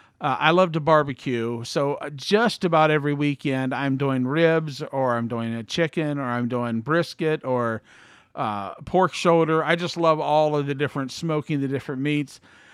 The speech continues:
And a lot of our time, that direction is around my kids. You know, I have adult children who are still in the home for now, but all of their friends are always at our house. So I always have four, five, six,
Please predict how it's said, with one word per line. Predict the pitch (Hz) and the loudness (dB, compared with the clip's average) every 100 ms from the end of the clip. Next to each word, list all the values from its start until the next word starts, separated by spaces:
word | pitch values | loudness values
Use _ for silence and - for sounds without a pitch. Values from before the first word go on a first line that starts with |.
| _ | _
And | 190 180 | -4 0
a | |
lot | 175 254 | 2 0
of | 240 | 0
our | 180 208 | -2 -2
time, | - 190 175 156 | 0 0 0 0
that | 160 165 | 0 0
direction | 147 151 147 - 143 143 | 0 0 0 -2 -2 -2
is | 131 | -2
around | 143 147 143 139 135 | 0 0 0 -2 -4
my | 139 135 123 | -4 -2 -2
kids. | - 143 113 104 101 - | -2 -2 -2 -6 -12 -16
You | 131 127 | -8 -4
know, | 131 135 | -2 -2
I | 135 | 0
have | 143 135 | 0 0
adult | 135 143 135 | 0 -2 -2
children | 165 151 143 139 139 - _ _ | -2 -2 -2 -2 -4 -6 _ _
who | 170 165 | 2 4
are | 156 | 2
still | - - 196 | 0 -2 -2
in | 190 | 0
the | 180 | 0
home | 139 175 165 | 2 2 0
for | 170 | -2
now, | 151 185 202 120 160 175 - - - | 0 2 2 0 -2 -6 -12 -20 -4
but | 156 151 - | 0 0 4
all | 160 196 | 4 6
of | 180 | 4
their | 165 | 0
friends | 139 180 180 165 139 | 0 0 2 0 0
are | 147 | -2
always | 135 147 151 127 | 2 2 2 0
at | 139 | -2
our | 131 110 | -2 0
house. | 120 104 104 | 0 0 -2
So | 147 | -2
I | 156 | 0
always | 160 185 196 175 | 2 4 2 0
have | 143 147 139 135 127 110 _ _ _ _ | -2 0 2 0 -2 -10 _ _ _ _
four, | 170 170 | 0 0
five, | - 147 147 - | 2 2 2 -2
six, | - 160 - - - | -2 -2 -2 -12 -12